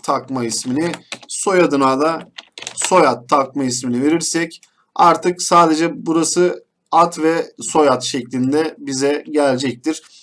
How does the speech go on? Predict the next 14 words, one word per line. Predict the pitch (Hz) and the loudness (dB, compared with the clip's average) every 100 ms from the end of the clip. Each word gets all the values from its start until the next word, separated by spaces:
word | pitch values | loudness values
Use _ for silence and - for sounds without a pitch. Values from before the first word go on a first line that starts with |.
| _ - | _ -2
Yani, | 165 131 160 170 - _ _ _ | 0 2 -2 -6 -14 _ _ _
e, | - 123 | -8 -4
yukarının | 120 120 147 147 175 170 | -2 -2 -2 2 2 4
hasta | 170 165 160 185 | 2 2 2 2
ad | 170 170 | 2 2
ve | 160 | -2
soyadı | - 175 156 143 | 0 2 2 2
yerine | 160 139 127 | 4 2 0
ad | 156 165 156 143 | 0 0 0 -4
ve | |
soyad | 131 160 139 123 | -2 0 0 0
yapılarını | 143 143 139 117 123 160 147 | -2 -2 -2 0 0 -2 -2
buraya | 139 127 151 156 _ _ 131 | 0 4 4 2 _ _ 0
getirmiş | 147 208 120 127 170 - | 0 0 -2 0 -2 -6